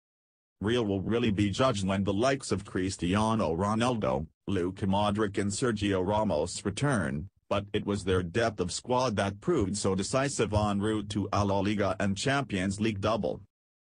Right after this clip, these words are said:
By contrast, at the moment Real's reserves are doing little to push the veterans for a more regular place in the side. Two. Bale not a ready-made Ronaldo replacement.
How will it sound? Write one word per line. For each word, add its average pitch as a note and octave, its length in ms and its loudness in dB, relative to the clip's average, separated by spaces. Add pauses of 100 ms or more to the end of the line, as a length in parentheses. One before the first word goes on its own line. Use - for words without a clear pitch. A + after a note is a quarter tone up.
(360)
By F#2+ 180 0
contrast, G#2+ 840 -2 (220)
at G#2 200 2
the A#2 60 0
moment A2 520 0
Real's A2 320 0
reserves A2 520 0
are G2+ 160 2
doing G#2+ 400 0
little C3+ 260 2
to G#2 120 -4
push B2+ 320 -2
the F#2+ 100 -4
veterans G2+ 520 0
for G2 160 -2
a F#2+ 40 0
more F2+ 240 0
regular F#2+ 440 0
place F2+ 520 -2
in A#2 160 0
the A2 80 0
side. F#2 520 -2 (800)
Two. A2 360 2 (460)
Bale F#2+ 380 0
not G2+ 260 2
a A2 80 2
ready-made A2 560 2
Ronaldo A#2+ 580 0
replacement. G#2+ 680 -2